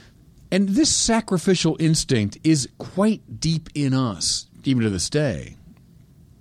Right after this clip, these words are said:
which is why we still want to do something for God in order to express our thanksgiving or our sorrow.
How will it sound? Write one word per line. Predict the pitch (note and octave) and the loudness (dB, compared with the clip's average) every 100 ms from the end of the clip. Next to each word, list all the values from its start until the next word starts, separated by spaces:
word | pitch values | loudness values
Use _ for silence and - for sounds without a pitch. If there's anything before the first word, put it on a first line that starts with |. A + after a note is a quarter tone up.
| - _ - - - | -20 _ -20 -20 -2
which | D#3 | 0
is | F3 D#3 | 2 0
why | E3 G#3 A3 F#3+ | 0 2 4 2
we | D#3+ | 2
still | C#3+ - A3+ A#3 | 0 2 2 2
want | G3 F3 | 2 2
to | - | 0
do | B2 A#2 F3+ G3+ A3 | -4 -2 2 4 4
something | - E3+ C#3 C#3+ B2+ | 2 0 0 -2 -4
for | - | -6
God | B2 D#3 E3 F#2+ C2+ - - - - - - - - - _ - - - - - - - | -8 -6 -4 -6 -10 -18 -20 -20 -20 -20 -20 -20 -20 -20 _ -20 -20 -20 -20 -20 -20 -12
in | - | -2
order | C3 D3 | 2 2
to | C#3+ | 0
express | C#3 - - C#3 B2 | -2 -2 0 0 0
our | - D3+ F#3 | -2 -2 0
thanksgiving | - B2 G2+ - B2+ G#2 G#2 G2 | -2 -4 -4 -2 -2 0 0 0
or | |
our | G2 G#2+ | -2 -2
sorrow. | G#2 - A2 G#2 F2 B1 - | 0 -2 -4 -4 -8 -12 -18